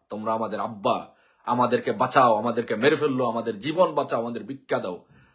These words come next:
আমাদেরকে বাঁচাও, আমরা মরে যাচ্ছি, আমাদেরকে মেরে ফেলছে।" এই কথাটি আমি বলেছিলাম ছয়ই আগস্ট গত বছরের।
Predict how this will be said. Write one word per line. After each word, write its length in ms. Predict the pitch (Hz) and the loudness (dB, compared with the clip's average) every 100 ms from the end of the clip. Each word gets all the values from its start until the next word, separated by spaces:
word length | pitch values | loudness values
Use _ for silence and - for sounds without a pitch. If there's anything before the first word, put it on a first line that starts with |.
| _ | _
আমাদেরকে 440 | - 104 113 117 113 | -10 -4 -2 -2 -2
বাঁচাও, 580 | 110 113 107 90 - _ _ _ _ _ | -2 0 0 0 -6 _ _ _ _ _
আমরা 240 | 101 107 | -4 -2
মরে 220 | 101 139 | 2 4
যাচ্ছি, 300 | 139 - - | 4 0 -2
আমাদেরকে 380 | 104 98 98 95 | -4 -4 -8 -8
মেরে 200 | 98 139 | -2 0
ফেলছে।" 380 | 139 98 - - _ _ _ _ _ _ | 0 -4 -10 -20 _ _ _ _ _ _
এই 80 | 98 | -10
কথাটি 300 | 113 117 120 | -8 -6 -6
আমি 140 | 113 117 | -4 -4
বলেছিলাম 540 | 117 123 139 170 233 - _ _ _ _ _ _ _ _ _ _ _ _ _ _ _ _ _ | -4 -6 -4 -4 -6 -12 _ _ _ _ _ _ _ _ _ _ _ _ _ _ _ _ _
ছয়ই 420 | - - 139 120 95 | -6 4 6 6 0
আগস্ট 400 | 78 - - - _ - - | -6 -14 -20 -20 _ -20 -18
গত 180 | 90 85 | -16 -16
বছরের। 380 | 67 - - | -16 -20 -20